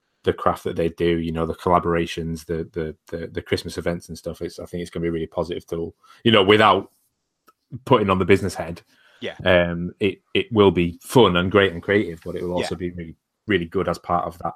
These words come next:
Speaker 2: Yeah. And, th-, and that,
Speaker 1: adventure.
Speaker 2: that, that's the thing, is I think for me, it's kind of, it, it's finding that balance between being able to do the fun things that I enjoy with the, the actual, 'cause I, I do really enjoy shooting and, and even editing those videos. Like, it, it,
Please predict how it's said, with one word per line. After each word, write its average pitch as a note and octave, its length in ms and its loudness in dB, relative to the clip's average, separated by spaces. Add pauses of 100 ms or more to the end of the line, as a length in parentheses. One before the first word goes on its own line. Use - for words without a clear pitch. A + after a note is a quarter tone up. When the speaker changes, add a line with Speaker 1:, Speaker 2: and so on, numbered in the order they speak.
(480)
Speaker 2:
Yeah. G2+ 160 -14 (160)
And, C#3 120 -8
th-, D#3+ 100 -8
and D#3 80 -2
that, F2+ 60 2
Speaker 1:
adventure. F#2 220 -8
Speaker 2:
that, - 80 -20 (460)
that's D3 140 -8
the A#2 80 -12
thing, B2 140 -8
is G2 100 -10
I G#2 40 -6
think A#2+ 180 -10
for - 60 -12
me, G#2 180 -10
it's G#2 220 -16
kind G#2+ 160 -12
of, F#2+ 100 -16 (260)
it, G#2+ 120 -14 (120)
it's G#2+ 240 -14 (260)
finding G#2+ 400 -10
that G2 200 -12
balance G2 340 -10
between F#2+ 540 -16 (380)
being A2+ 160 -8
able G#2+ 100 -10
to - 140 -16
do F2+ 40 -20
the F2+ 80 -14
fun A2 240 -8
things G#2+ 260 -14
that - 80 -10
I F#2+ 120 -16
enjoy G2 300 -12
with F2+ 120 -20 (140)
the, F#2 200 -12 (640)
the F#2+ 140 -12
actual, - 340 -16 (360)
'cause G2 100 -12
I, A#2 80 -8 (120)
I A2 60 -10
do A2 180 -10
really G2 220 -8
enjoy F#2 260 -12
shooting F#2+ 400 -12
and, F2 160 -20 (400)
and G#2 100 -16
even G#2 220 -12
editing G#2 340 -12
those F2 200 -14
videos. - 640 -16
Like, F#2 160 -18
it, G2 140 -20 (180)
it, G#2 160 -20